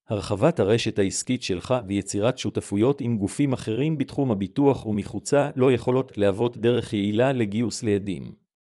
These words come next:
המלצות והפניות הן לעתים קרובות הדרך הטובה ביותר להשיג לקוחות חדשים. על ידי שיתוף פעולה עם חברות מתחומים קרובים,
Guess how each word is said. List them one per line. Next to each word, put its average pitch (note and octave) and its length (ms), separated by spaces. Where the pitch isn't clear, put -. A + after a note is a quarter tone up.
המלצות G2 580
והפניות G2 640
הן A2 160
לעתים A2 420
קרובות A2 460
הדרך A#2+ 400
הטובה A2+ 420
ביותר C3 460
להשיג C3 460
לקוחות A#2 480
חדשים. E2+ 600
על G#2 120
ידי G#2+ 240
שיתוף B2 380
פעולה G2+ 420
עם G#2 140
חברות G#2 480
מתחומים A#2 520
קרובים, F2+ 580